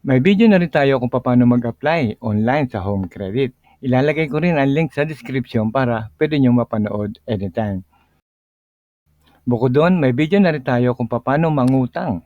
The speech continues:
mangutang, ha, <laughs> online sa home credit. At ilalagay ko rin yan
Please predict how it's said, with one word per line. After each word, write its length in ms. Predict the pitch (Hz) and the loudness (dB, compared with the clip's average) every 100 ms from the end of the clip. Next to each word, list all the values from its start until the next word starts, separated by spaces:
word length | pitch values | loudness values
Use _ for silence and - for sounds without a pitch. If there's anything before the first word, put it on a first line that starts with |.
| 113 | -8
mangutang, 480 | 107 110 120 156 | -4 -4 -2 -2
ha, 160 | 113 135 - 120 - | -2 -6 -8 -14 -16
<laughs> 260 | - - - | -20 -20 -4
online 640 | 160 156 135 123 123 123 - - _ _ _ _ | 0 0 2 0 0 -4 -14 -20 _ _ _ _
sa 80 | - | -6
home 320 | 127 127 127 | -2 0 -2
credit. 400 | 113 104 110 120 - | -4 -6 -4 -4 -4
At 80 | 123 147 | -8 -4
ilalagay 400 | 143 147 147 139 | -2 0 0 -2
ko 160 | 131 | -2
rin 240 | 123 120 117 | 0 2 2
yan 120 | 110 | -2